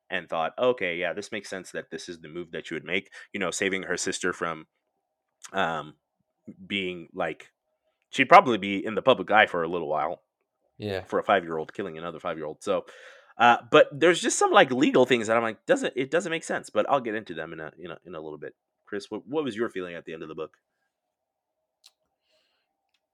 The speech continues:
Speaker 2: I don't know. I feel like it was a waste. Like, it was just, it was so anticlimactic.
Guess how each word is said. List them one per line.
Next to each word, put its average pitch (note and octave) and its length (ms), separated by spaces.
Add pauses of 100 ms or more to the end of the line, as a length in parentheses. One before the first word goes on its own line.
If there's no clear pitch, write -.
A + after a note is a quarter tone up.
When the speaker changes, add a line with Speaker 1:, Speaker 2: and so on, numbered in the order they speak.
(120)
Speaker 2:
I C3 60
don't D#3+ 140
know. C3 340
I - 40
feel D#3 140
like D#3+ 80
it - 20
was C#3+ 100
a A2+ 80
waste. A#2 640 (200)
Like, G2 260
it D#2+ 80
was G#2 200
just, - 640 (1500)
it A2 140
was A2 200
so A#2 320
anticlimactic. G2+ 1120